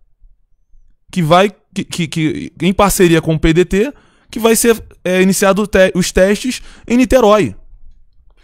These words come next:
E, infelizmente, quando a gente alerta isso, o Terça Livre faz isso com propriedade, é,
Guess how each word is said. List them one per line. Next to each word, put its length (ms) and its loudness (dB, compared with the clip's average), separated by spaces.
E, 220 -4
infelizmente, 920 0
quando 240 -2
a 40 0
gente 240 -2
alerta 360 0
isso, 200 -2
o 20 -14
Terça 280 -2
Livre 360 0
faz 300 -2
isso 400 -2
com 160 -4
propriedade, 800 -4
é, 1040 -6